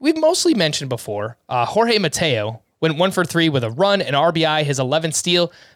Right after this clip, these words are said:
Batting average is actually creeping up for Mateo, I've noticed. And that eleventh steal tied him for the league lead with Harrison Bader and Julio Rodriguez. Still thirty-nine percent roster. Do you think that number needs to be higher?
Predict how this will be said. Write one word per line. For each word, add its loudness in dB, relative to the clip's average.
Batting 2
average 0
is 0
actually 0
creeping -2
up 0
for -2
Mateo, 0
I've 2
noticed. -2
And -2
that 2
eleventh 2
steal 0
tied -2
him 0
for 2
the -4
league 0
lead 0
with -4
Harrison 0
Bader 0
and 0
Julio 2
Rodriguez. 2
Still 2
thirty-nine 2
percent 2
roster. 2
Do -6
you 0
think -2
that 2
number 0
needs 0
to -4
be -2
higher? -2